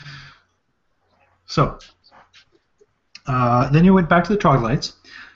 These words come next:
You had a bit of a talk with them. They weren't keen on the idea of peace with the frogs either. However, uh, after some convincing and asking them what would Nethys do,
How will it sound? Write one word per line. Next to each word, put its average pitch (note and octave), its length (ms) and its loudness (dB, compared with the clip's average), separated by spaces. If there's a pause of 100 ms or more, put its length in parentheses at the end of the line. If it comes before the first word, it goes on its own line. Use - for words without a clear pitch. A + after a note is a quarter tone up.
You D3+ 140 2
had G#3 180 2
a A3+ 60 -2
bit B3 100 0
of A3 60 -2
a A3 60 0
talk G3+ 260 0
with G#3 140 -6
them. C#3 300 -2
They B3 440 0
weren't A3+ 400 -2
keen G#3 360 -2
on E3 220 -2
the D#3+ 140 -2
idea D3+ 380 0
of C#3 360 -4
peace F#3 480 -4
with C#3+ 260 0
the C#3 60 -8
frogs D3 680 -2
either. C#3 540 -4 (1300)
However, E3+ 800 -2 (340)
uh, D3 40 -2
after C#3+ 420 0
some D3+ 200 -4
convincing C#3 680 0
and C3+ 80 -4
asking C3+ 300 -2
them C3 100 0
what D#3 180 -2
would D#3+ 120 2
Nethys C#3+ 500 0
do, A#2+ 480 -8